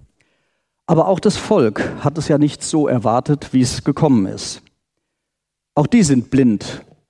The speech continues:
für die Lage. Denn Jesus macht ja kein riesengroßes Aufhebens. Er kommt auf diesem Esel, arm und niedrig.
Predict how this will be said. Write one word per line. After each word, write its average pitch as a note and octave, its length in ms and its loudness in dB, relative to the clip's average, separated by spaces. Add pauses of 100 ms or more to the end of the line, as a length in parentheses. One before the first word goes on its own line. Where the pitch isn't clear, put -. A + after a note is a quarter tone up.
(240)
für B2+ 120 0
die A#2 120 2
Lage. G#2 480 0 (1800)
Denn B2 380 4 (520)
Jesus B2+ 360 2
macht G#2+ 180 -2
ja G2+ 80 0
kein E3+ 320 -2
riesengroßes G#2 720 -4
Aufhebens. - 800 -6 (800)
Er B2 100 -2
kommt - 500 -2 (120)
auf A#2 160 -6
diesem C3+ 240 0
Esel, C#3 480 0 (600)
arm A#2+ 360 0 (600)
und C3+ 180 -2
niedrig. B2+ 520 0